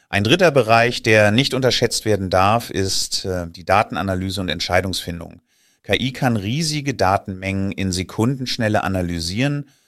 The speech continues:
und daraus umsetzbare Erkenntnisse gewinnen.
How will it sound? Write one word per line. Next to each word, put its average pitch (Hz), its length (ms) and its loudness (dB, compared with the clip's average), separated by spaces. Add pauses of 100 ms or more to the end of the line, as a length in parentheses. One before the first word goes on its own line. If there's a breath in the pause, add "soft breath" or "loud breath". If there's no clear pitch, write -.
(180 soft breath)
und 101 160 -4
daraus 98 360 4
umsetzbare 110 880 0
Erkenntnisse 98 680 -4
gewinnen. 85 560 -6